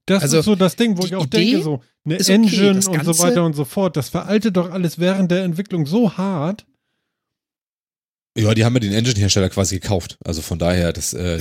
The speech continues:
Speaker 3: die entwickeln sie ja selber auch mit. Also von daher.
Speaker 1: Ach so.
Speaker 3: Also es ist
Speaker 2: Das
Speaker 3: ja
Speaker 2: passiert ja
Speaker 3: Crytek,
Speaker 2: auch im
Speaker 3: das ist ja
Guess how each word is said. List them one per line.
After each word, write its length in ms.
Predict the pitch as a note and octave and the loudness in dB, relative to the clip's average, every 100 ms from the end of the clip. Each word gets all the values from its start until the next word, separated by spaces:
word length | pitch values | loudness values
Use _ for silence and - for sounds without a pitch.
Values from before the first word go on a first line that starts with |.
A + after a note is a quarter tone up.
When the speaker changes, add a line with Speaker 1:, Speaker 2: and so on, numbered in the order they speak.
| - | -4
Speaker 3:
die 60 | |
entwickeln 280 | F2 - F2+ | -4 -4 -4
sie 80 | F2 | -2
ja 80 | D#2+ | -2
selber 240 | F2 D#2 | -2 -2
auch 180 | E2 - | -2 -2
mit. 280 | F#2 - - | -2 -2 -4
Also 180 | F2+ E2 | -6 -6
von 140 | - | -6
daher. 320 | E2 E2+ E2 - | -4 -2 -4 -8
Speaker 1:
Ach 100 | A2+ | -16
so. 160 | - G#2 _ | -18 -20 _
Speaker 3:
Also 140 | G2+ | 0
es 60 | F#2 | 2
ist 60 | - | 0
Speaker 2:
Das 60 | |
Speaker 3:
ja 60 | G#2+ | 0
Speaker 2:
passiert 260 | G3 A2+ - | 2 2 2
ja 60 | |
Speaker 3:
Crytek, 80 | D#3+ | 0
Speaker 2:
auch 80 | F#3+ | 0
im 60 | E3 | -4
Speaker 3:
das 80 | |
ist 40 | |
ja 40 | - | -2